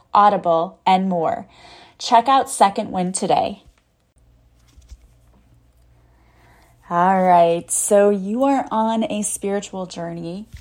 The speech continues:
and it probably has been wonderful and frustrating all at the same time. I know definitely I've had that experience. I've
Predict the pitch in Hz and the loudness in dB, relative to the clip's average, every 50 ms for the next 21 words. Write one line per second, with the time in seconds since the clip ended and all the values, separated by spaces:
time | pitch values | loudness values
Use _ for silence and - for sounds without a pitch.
0 | - _ _ _ _ _ _ _ _ _ _ _ _ _ _ _ _ - 202 190 | -20 _ _ _ _ _ _ _ _ _ _ _ _ _ _ _ _ -12 -6 -4
1 | 190 190 196 196 190 185 - 220 240 - - - 254 277 277 320 302 - 254 269 | -2 -2 -2 -4 -6 -4 -2 -4 -4 -4 -6 -6 -6 -4 -2 -2 -2 -2 -2 -2
2 | 269 269 262 233 214 214 220 214 208 - - - 196 190 185 185 190 190 190 202 | -2 -2 -2 -2 0 0 0 -2 -4 -8 -6 -4 -2 0 0 -2 -2 -4 -6 -8
3 | 202 - _ _ _ _ _ _ _ _ _ _ _ _ _ _ _ _ _ _ | -12 -16 _ _ _ _ _ _ _ _ _ _ _ _ _ _ _ _ _ _
4 | _ _ _ _ - 185 175 196 196 202 226 240 233 - 269 262 - 214 208 - | _ _ _ _ -16 -10 -4 -4 -4 -2 -2 -6 -4 -2 0 0 0 0 -2 -6
5 | - 185 190 190 - - - 175 175 175 185 180 175 - - 165 170 170 170 - | -6 -6 -6 -6 -6 -6 -4 -4 -2 -2 -4 -8 -8 -8 -6 -4 -4 -4 -4 -6
6 | 180 - - 180 165 165 170 - - 175 151 - - 160 160 - - - 175 180 | -10 -10 -8 -8 -8 -8 -10 -12 -10 -10 -10 -8 -8 -10 -12 -12 -8 -2 -2 0
7 | 185 180 185 180 180 180 180 180 175 - - - - 170 180 - - 196 202 202 | 0 0 0 2 2 2 0 -4 -6 -8 -10 -4 -4 -4 -4 -4 -6 -6 -6 -4
8 | - 202 208 208 208 208 202 - - 165 180 185 180 180 185 180 175 170 175 180 | -4 -6 -6 -6 -6 -8 -8 -8 -4 -2 -2 -2 -2 -2 -4 -4 -2 -2 -2 -2
9 | 170 170 170 - - - - 220 233 240 240 240 240 240 247 240 - - - - | -2 -2 -2 -4 -6 -6 -4 -4 -2 0 0 0 -2 -2 -4 -6 -8 -10 -12 -14
10 | _ _ _ - - - - - - - - - _ _ _ _ - - 190 196 | _ _ _ -20 -20 -20 -20 -20 -20 -20 -20 -20 _ _ _ _ -4 -2 -2 -2
11 | 190 | -2